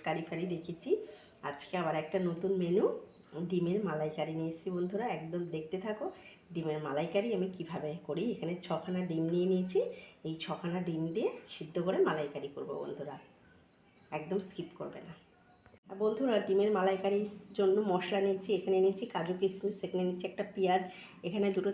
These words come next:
তেজপাতা, এখানে নিয়েছি চালমগজ, এখানে নিয়েছি দুটো ছোটো এলাচ, দারচিনি, আর তার সঙ্গে নিয়ে নিয়েছি এই যে নারকোল, একদম ফ্রেশ নারকোল, আর কাঁচা লঙ্কা নিয়েছি, আর এখানে সাদা সর্ষে আর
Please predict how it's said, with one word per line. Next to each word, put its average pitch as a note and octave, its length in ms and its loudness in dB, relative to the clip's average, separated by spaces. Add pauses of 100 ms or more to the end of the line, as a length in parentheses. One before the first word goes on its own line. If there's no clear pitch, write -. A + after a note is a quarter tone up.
তেজপাতা, F#3 520 2 (260)
এখানে G3 280 2
নিয়েছি F#3+ 220 6 (140)
চালমগজ, F3 600 4
এখানে F3+ 240 0
নিয়েছি F#3 280 4
দুটো F#3+ 140 -2 (100)
ছোটো F3+ 220 -2 (100)
এলাচ, C4 200 2 (160)
দারচিনি, D#3+ 440 4 (640)
আর E3 120 4 (120)
তার C#3+ 220 4
সঙ্গে F3+ 280 2
নিয়ে F#3 140 4
নিয়েছি F#3+ 220 2
এই F#3 60 0
যে F#3 140 4
নারকোল, A#3+ 360 6 (760)
একদম F#3 280 2
ফ্রেশ G3+ 200 6 (120)
নারকোল, E3 360 4 (320)
আর D#3+ 80 2 (100)
কাঁচা F3 260 0
লঙ্কা F#3 320 2
নিয়েছি, F#3+ 280 2 (500)
আর D3 80 0 (100)
এখানে A3+ 240 4 (520)
সাদা F#3 260 2 (100)
সর্ষে G3 420 2 (480)
আর D#3 80 0